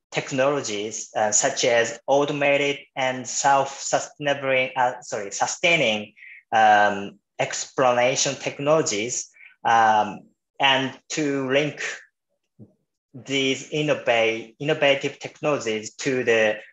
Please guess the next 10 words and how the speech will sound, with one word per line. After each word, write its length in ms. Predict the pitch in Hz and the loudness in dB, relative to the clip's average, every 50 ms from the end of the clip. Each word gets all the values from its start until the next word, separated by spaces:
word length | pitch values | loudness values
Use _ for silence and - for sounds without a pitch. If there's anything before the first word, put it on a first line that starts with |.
| _ _ 123 | _ _ 2
uh, 160 | 110 - - | 2 2 2
development 640 | - 135 131 151 143 - - - 127 117 117 107 - | 2 2 2 2 2 0 0 -2 -4 -4 -4 -4 -4
of 180 | 117 107 - - | -6 -6 -6 -6
industry 580 | 151 139 139 131 123 - - 120 110 110 - - | -8 -6 -4 -2 -2 0 0 0 0 -2 -2 -2
and 180 | 120 110 107 104 | -2 -2 -2 -4
social 400 | - - 151 143 - - 139 - - | -6 -6 -4 -4 -2 -2 -2 -2 -2
economy 480 | 120 - - 139 131 117 107 113 - - | -4 -4 -4 -2 -2 -2 -2 -2 -2 0
on 140 | 127 120 117 | -2 -2 -2
the 120 | 127 - - | -4 0 2
Earth. 420 | 127 123 104 - - - - - | 4 4 4 2 -2 -8 -12 -14